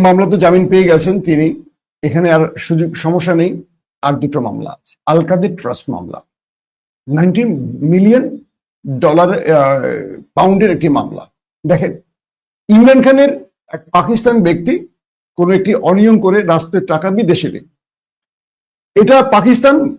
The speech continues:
আন্তর্জাতিক আদালতের মতো করে পা-, মানে ইংল্যান্ডে মামলা করে এই টাকা ফেরত এনেছে রাষ্ট্রের জন্য। নাইনটি মিলিয়ন ডলার, আহ, পাউন্ড ফেরত এনেছে পাকিস্তান। সেই টাকা এনে ইমরান খান সুপ্রিম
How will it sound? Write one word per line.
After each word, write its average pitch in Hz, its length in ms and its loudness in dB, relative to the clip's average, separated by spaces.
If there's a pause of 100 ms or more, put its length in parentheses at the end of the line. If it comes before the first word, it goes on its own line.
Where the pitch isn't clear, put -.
(260)
আন্তর্জাতিক 220 520 2
আদালতের 208 400 4
মতো 175 240 -2
করে 147 160 -2 (140)
পা-, - 220 -6 (400)
মানে 127 200 -4 (160)
ইংল্যান্ডে 233 380 6 (100)
মামলা 190 320 2
করে 147 180 0
এই 156 120 -2
টাকা 156 220 -2
ফেরত 143 340 -4
এনেছে 120 220 -10 (100)
রাষ্ট্রের 156 380 -4
জন্য। 104 180 -8 (1900)
নাইনটি 156 360 -4 (840)
মিলিয়ন 180 360 2 (160)
ডলার, 117 320 -4 (380)
আহ, 127 200 -4 (140)
পাউন্ড 120 240 -4 (460)
ফেরত 180 280 0 (100)
এনেছে 165 260 -2 (160)
পাকিস্তান। 104 380 -10 (520)
সেই 240 300 2
টাকা 254 180 6 (180)
এনে 233 180 4 (340)
ইমরান 214 300 4
খান 185 120 -2 (340)
সুপ্রিম 277 320 4